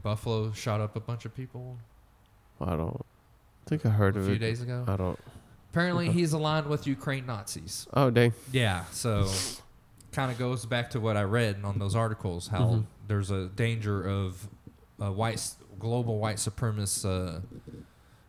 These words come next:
Speaker 1: being trained in Ukraine, and then they get sent back home to be
Speaker 2: Mm-hmm.
Speaker 1: sleeper cells. Like, that's an actual worry.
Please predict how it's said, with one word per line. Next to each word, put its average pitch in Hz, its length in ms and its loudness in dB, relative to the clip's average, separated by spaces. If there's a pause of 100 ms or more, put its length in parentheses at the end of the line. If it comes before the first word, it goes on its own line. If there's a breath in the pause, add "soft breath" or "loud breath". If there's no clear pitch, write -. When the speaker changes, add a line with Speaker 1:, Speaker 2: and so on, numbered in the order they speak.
Speaker 1:
being 110 220 2
trained 110 540 0
in 104 120 -2
Ukraine, 113 500 0
and 104 100 -2
then 110 100 2
they 107 100 2
get 110 160 0
sent 113 200 0
back 95 180 -2
home 101 340 0 (180)
to 101 120 2
be 110 100 6
Speaker 2:
Mm-hmm. 98 80 6
Speaker 1:
sleeper 104 340 -4
cells. - 480 -10 (600)
Like, 95 140 -4
that's 98 180 -2
an 101 80 -4
actual 92 300 -4
worry. 90 320 -2